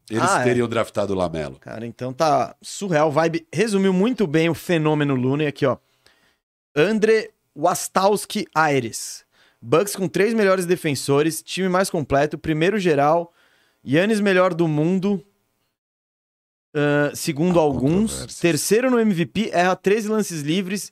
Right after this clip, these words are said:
Speaker 2: e um de nove no quarto quarto. Fracasso? Vamos falar disso.
Speaker 1: <laughs> A questão do fracasso
Speaker 2: A
Speaker 1: é
Speaker 2: questão
Speaker 1: muito
Speaker 2: do fracasso,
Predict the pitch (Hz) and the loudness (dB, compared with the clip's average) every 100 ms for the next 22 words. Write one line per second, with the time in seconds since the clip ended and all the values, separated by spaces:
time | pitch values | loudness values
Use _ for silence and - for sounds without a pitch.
0 | - 175 - _ _ 170 196 208 202 151 | -8 -8 -8 _ _ -4 -2 -2 0 2
1 | 160 156 165 160 156 - - 123 113 - | 2 0 0 0 0 0 0 0 -2 -10
2 | - 165 160 - 165 190 - - - _ | -2 0 0 0 0 0 -4 -12 -20 _
3 | _ _ _ _ _ _ _ _ _ 180 | _ _ _ _ _ _ _ _ _ -2
4 | 202 233 175 156 123 127 139 294 302 135 | 0 2 2 2 0 -2 -2 -2 -2 -2
5 | 110 - - 113 - 104 98 90 90 82 | -4 -10 -6 -6 -4 -6 -6 -6 -6 -6
6 | 87 135 147 139 139 135 127 135 127 - | -4 -2 0 -2 0 -2 -2 -2 -2 -2
7 | 123 135 - 180 | -2 -2 -4 -14